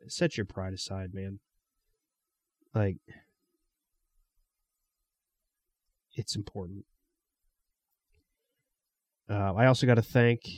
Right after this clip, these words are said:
and appreciate everyone that's done this podcast, because I, I think this was a huge, um, piece to this puzzle.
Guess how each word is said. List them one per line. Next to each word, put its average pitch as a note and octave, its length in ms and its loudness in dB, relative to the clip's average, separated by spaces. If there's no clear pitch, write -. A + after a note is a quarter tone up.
and A2 120 -4
appreciate A2+ 420 0
everyone A2+ 320 2
that's G2 140 -4
done G#2+ 260 -2
this G#2 420 -8
podcast, F#2+ 640 -12
because G#2 240 -4
I, G#2+ 80 2
I G#2 180 0
think G#2 280 -4
this G#2 200 -4
was G2+ 160 -6
a G2 100 -6
huge, A2 760 -4
um, F#2+ 460 -2
piece - 520 -2
to - 80 -10
this G2+ 180 -6
puzzle. G2+ 440 -6